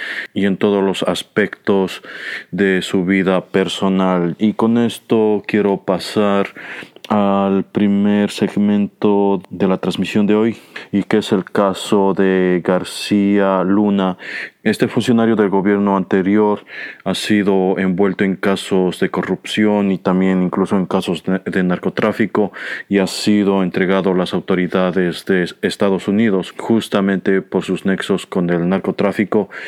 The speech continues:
y al día de hoy se encuentra en Estados Unidos dando declaraciones con respecto a todo tipo de ilegalidades y crímenes en los que estuvo envuelto. Y, por ejemplo, para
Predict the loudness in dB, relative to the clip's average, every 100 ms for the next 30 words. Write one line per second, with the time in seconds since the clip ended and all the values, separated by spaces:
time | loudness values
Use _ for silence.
0 | -14 -4 0 2 2 2 2 2 2 2
1 | 2 0 0 -2 -2 0 2 0 -2 -2
2 | 0 2 0 -2 0 0 0 -2 0 0
3 | 0 0 0 2 2 0 -2 -10 -14 -14
4 | -8 -2 0 2 2 2 2 0 0 0
5 | -2 -2 0 2 2 2 0 -2 -4 -6
6 | -4 -4 -2 -2 0 -2 -2 -8 -4 -2
7 | 0 0 0 0 0 0 0 2 2 2
8 | 0 0 2 2 2 0 -2 -4 0 2
9 | 2 2 0 -4 _ -2 2 2 2 -2
10 | -6 -4 0 2 0 -2 -2 -2 0 0
11 | 2 2 2 0 2 0 2 0 -2 -8
12 | -18 -16 -10 0 2 2 2 2 2 0
13 | 2 2 2 2 4 4 2 0 0 2
14 | 2 0